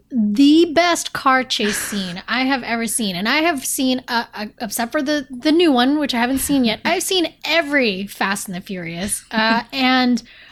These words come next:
Speaker 1: um, you know, they start to, to get the same. We're, we're trying to get away
Speaker 2: Mm-hmm.
Speaker 1: and we're, we're coming up with some stuff. Um, I have never seen what Elena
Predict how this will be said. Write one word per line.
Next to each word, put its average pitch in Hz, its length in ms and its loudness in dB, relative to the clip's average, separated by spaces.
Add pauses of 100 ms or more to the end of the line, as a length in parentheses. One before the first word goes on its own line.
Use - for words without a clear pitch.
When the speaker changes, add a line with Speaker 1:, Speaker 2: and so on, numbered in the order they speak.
(140)
Speaker 1:
um, 247 560 2 (300)
you 403 120 0
know, 427 200 2
they 415 160 2
start 370 300 0
to, 370 360 2
to 349 140 0
get 311 260 0
the 370 80 0
same. 349 400 0
We're, 202 180 0
we're 214 140 -2
trying 254 280 0
to 262 60 0
get 262 160 0
away 247 360 0
Speaker 2:
Mm-hmm. 233 80 -2
Speaker 1:
and 233 100 -2
we're, 233 200 0
we're 226 140 -4
coming 247 300 0
up 247 160 0
with 262 120 0
some 208 140 -2
stuff. 196 420 -2 (320)
Um, 220 300 -2
I 330 120 2
have 311 260 2
never 294 480 4
seen 190 600 -4
what 208 220 -10
Elena 202 540 0